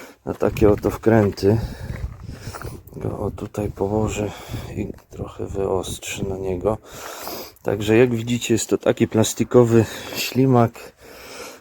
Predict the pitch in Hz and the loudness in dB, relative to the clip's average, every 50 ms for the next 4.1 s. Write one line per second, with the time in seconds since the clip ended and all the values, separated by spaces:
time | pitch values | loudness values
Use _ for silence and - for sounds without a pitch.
0 | _ _ - - 104 101 101 101 90 - 110 117 120 117 101 107 113 113 110 101 | _ _ -4 -2 2 4 4 4 4 6 6 8 8 8 6 6 6 6 6 4
1 | - - - - - - - - 110 113 - - - - 110 110 107 - - 101 | 0 -8 -12 -10 -8 -4 2 4 4 4 4 0 0 2 2 2 2 2 2 2
2 | 101 98 - - 135 131 - - - - 110 113 110 107 92 - - - - - | 2 2 4 6 6 6 6 4 2 6 6 6 6 4 2 -4 -12 -20 -20 -20
3 | - - - - - - - - - - - - - 104 104 107 110 107 107 113 | -20 -18 -18 -16 -16 -16 -16 -18 -18 -18 -12 -6 -2 2 4 6 8 8 8 6
4 | 107 | 4